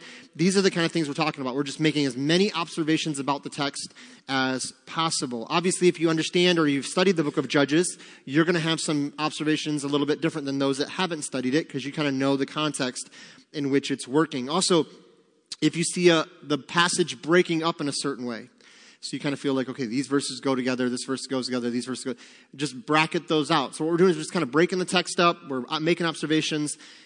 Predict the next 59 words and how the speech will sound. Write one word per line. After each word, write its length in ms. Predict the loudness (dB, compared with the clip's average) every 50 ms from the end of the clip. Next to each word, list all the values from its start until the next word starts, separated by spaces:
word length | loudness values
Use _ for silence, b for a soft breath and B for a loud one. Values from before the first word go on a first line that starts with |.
| B -8
and 120 | -4 -4
then 100 | -2 -2
what 140 | -2 -2 -2
we're 80 | -2 -2
gonna 180 | -2 -2 0
do 140 | 0 0 0
is 100 | 0 0
we're 60 | -2
gonna 120 | -4 -4 -4
come 200 | -6 -6 -4 -2
back 180 | -2 -4 -4
together 640 | -6 -10 -12 -6 -2 0 0 2 2 2 2 2 0 -2
and 160 | -2 -4 -4
then 80 | -4
talk 220 | -4 -4 -4 -4 -4
about 280 | -2 -2 -2 -4 -4 b b b b b b b _ _
what 260 | -6 0 2 4 4
does 140 | 4 2 0
the 80 | -2
verse 280 | 0 2 2 0 0 -2 -4
actually 640 | -6 -6 -4 -6 -6 -4 -2 -2 -2 -2 -4 -6 -8 -10 _
mean? 300 | 2 2 2 2 2 0
What 80 | -4 -6
does 100 | -6 -8
the 80 | -10
passage 720 | -12 -6 -4 -2 -2 -2 -2 -4 -4 -4 -4 -6 -6 -10 B B B B B B B
mean? 340 | -4 0 0 2 2 0 -2
So 140 | -4 -6 -6
this 140 | -4 -2 -2
is 140 | -2 -2 0
kind 180 | 0 0 0
of 60 | 0
saying, 420 | 0 0 0 0 2 0 -2 -4 -6 -6
what 220 | 0 2 4 4
is 120 | 4 4
the 60 | 2 2
verse 300 | 4 2 2 2 0 0
saying? 360 | 0 2 2 0 -2 -4 -4
What 160 | -4 -4 -4
is, 80 | -2 -2
what 120 | -2 0
is 60 | 0
it 160 | -2 -4 -4
communicating 760 | -8 -6 -2 2 4 4 4 4 2 2 2 2 2 2 0 -2 -4 -4
to 160 | -2 -2 -2
us? 120 | -2 -4 -6 -10 -12 B B B B B B B -6
And 120 | -4 -2
then 140 | -2 0 2
we're 140 | 2 2 4
gonna 160 | 4 2 4
work 200 | 2 2 0 0
through 180 | -4 -6 -4
the 80 | -2 0
idea 300 | 0 0 0 2 2 2
of 160 | 0 -2 -6
what 140 | -2 0 2
does 160 | 2 2 2
it 60 | 2
actually 460 | 0 0 -2 -4 -4 -4 -4 -4 -4